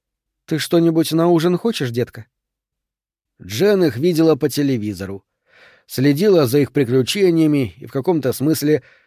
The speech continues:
разделяла их испытания. Сперва снайпер застрелил басиста в Свитуотере. У Джен в Свитуотере жила бабушка, поэтому сообщение привлекло её внимание. Потом эта история с их менеджером в Тусоне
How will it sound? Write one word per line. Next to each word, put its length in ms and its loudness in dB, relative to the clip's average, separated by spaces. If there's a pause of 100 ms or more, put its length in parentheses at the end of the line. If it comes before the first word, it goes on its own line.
(160)
разделяла 720 2
их 180 -2
испытания. 640 -6 (640)
Сперва 420 -2
снайпер 520 0
застрелил 580 2
басиста 640 -2
в 80 -10
Свитуотере. 760 -4 (680)
У 100 -10
Джен 320 -2
в 60 -12
Свитуотере 640 0
жила 260 0
бабушка, 600 -2 (480)
поэтому 400 -2
сообщение 640 -2
привлекло 540 2
её 200 2
внимание. 520 -6 (680)
Потом 280 0
эта 220 2
история 420 2
с 120 -4
их 120 -4
менеджером 580 2
в 60 -10
Тусоне 580 -4